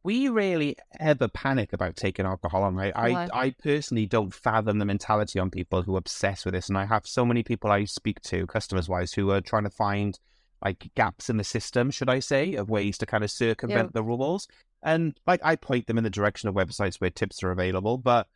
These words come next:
Speaker 1: I don't fathom it personally. Like, if I've got the drinks package, I, <laughs>
Speaker 2: Yeah.
Speaker 1: I, I don't have to worry about
Speaker 2: No.
Speaker 1: drinks. So the idea of smuggling on more alcohol than already what I'm paying for, I, I don't know.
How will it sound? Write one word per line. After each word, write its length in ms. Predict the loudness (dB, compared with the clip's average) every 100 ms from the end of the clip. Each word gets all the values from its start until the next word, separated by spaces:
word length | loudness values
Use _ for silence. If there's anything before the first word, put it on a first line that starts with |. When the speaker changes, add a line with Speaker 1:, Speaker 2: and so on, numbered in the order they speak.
| _ _ -4
Speaker 1:
I 220 | 0 0
don't 260 | 2 0 0
fathom 320 | 0 2 2
it 100 | -2
personally. 600 | -2 -2 -2 -4 -4 -2
Like, 300 | -2 -4 -8 _
if 180 | -4 -2
I've 120 | -2
got 140 | -2 -2
the 60 |
drinks 220 | 0 -2 -2
package, 400 | -4 -2 -2 0
I, 140 | 0 0
<laughs> 80 | 0
Speaker 2:
Yeah. 280 | 0 2 2 2
Speaker 1:
I, 180 | 0 0
I 40 |
don't 160 | 0 -2
have 140 | -4
to 80 | -2
worry 220 | 2 2
about 180 | 2 2
Speaker 2:
No. 100 | 2
Speaker 1:
drinks. 260 | 2 2 0
So 60 | 0
the 100 | 2
idea 400 | 2 2 2 4
of 140 | 2
smuggling 500 | 0 0 0 2 2
on 160 | 2 2
more 300 | 2 4 4
alcohol 420 | 2 2 0 2
than 280 | -2 -6 -10 _ _ _ _ -4
already 480 | -2 2 2 0 0
what 140 | 0
I'm 120 | 0
paying 360 | 0 0 0 -2
for, 340 | -4 -6 -6 -8 _ _ _ _ _
I, 160 | 0 2
I 140 | 2 0
don't 140 | 2
know. 180 | 0